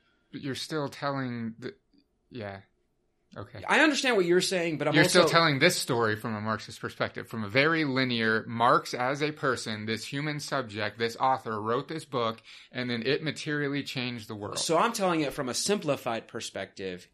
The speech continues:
Speaker 2: If it is grounded in materialism from this Marxist point of view, indeed, I will not deny that. I, I said it on the first one, on the second one, actually. I do believe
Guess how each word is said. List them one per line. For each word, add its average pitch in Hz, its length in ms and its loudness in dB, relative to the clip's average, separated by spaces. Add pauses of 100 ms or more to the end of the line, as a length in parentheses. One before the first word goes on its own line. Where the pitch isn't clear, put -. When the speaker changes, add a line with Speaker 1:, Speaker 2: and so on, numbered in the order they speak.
(100)
Speaker 2:
If 196 320 6
it 160 160 2
is 147 160 0
grounded 143 400 2
in 123 180 0
materialism 110 960 -2
from 110 220 -8
this 113 180 -4
Marxist 117 400 -6
point 123 180 -6
of 104 100 -8
view, 139 280 2
indeed, 113 760 -2
I 113 120 0
will 127 220 -2
not 113 220 -6
deny 110 300 -4
that. 78 260 -10
I, 107 360 -2 (180)
I 107 100 -2
said 120 240 -4
it 120 80 -4
on 117 100 -2
the 107 80 -6
first 135 300 -6
one, 101 320 -10 (320)
on 107 140 -8
the 101 80 -8
second 101 400 -8
one, 62 280 -18
actually. 85 460 -10 (920)
I 143 240 6
do 139 280 2
believe 110 640 0